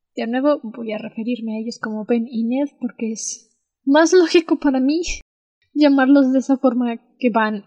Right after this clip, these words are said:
y Ned. Cuando están haciendo este viaje, esta peligrosísima travesía hacia Cabo de Hornos, descubren que es imposible cruzar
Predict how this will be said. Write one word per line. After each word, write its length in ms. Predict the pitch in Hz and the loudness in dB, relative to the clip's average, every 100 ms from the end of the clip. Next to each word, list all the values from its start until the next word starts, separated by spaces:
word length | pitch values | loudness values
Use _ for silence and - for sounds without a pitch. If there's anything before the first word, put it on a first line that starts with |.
| _ | _
y 100 | - | -4
Ned. 460 | 214 202 196 _ _ _ _ _ _ _ _ | -4 -4 -10 _ _ _ _ _ _ _ _
Cuando 360 | - 302 294 302 | 0 0 2 -2
están 240 | - 415 453 | 0 -2 -2
haciendo 800 | - 285 262 233 214 214 - _ _ _ _ _ | -4 -2 0 0 -2 -4 -10 _ _ _ _ _
este 640 | 262 269 - 233 220 214 | -4 -4 -2 0 2 2
viaje, 520 | 214 214 196 - 208 214 | -2 -8 -8 -12 -12 -12
esta 360 | - - 208 208 _ _ _ _ | -12 -12 -12 -12 _ _ _ _
peligrosísima 760 | - 311 311 320 - 453 466 311 | -2 2 2 2 -2 -6 -6 -4
travesía 480 | - 240 240 285 277 | -4 -4 -4 -4 -6
hacia 220 | - 262 | -6 -8
Cabo 300 | 226 220 254 | -6 -8 -6
de 140 | 285 | -2
Hornos, 520 | 294 277 247 254 262 - _ _ _ _ _ | -2 -2 -4 -6 -10 -18 _ _ _ _ _
descubren 600 | 302 302 - 349 359 349 | -6 -6 -4 -2 0 0
que 100 | 330 | 0
es 140 | 311 311 | 0 2
imposible 840 | 311 - 269 - 320 285 254 226 | 0 0 -2 0 0 0 0 -4
cruzar 480 | - 240 - 240 220 | -8 -10 -6 -6 -6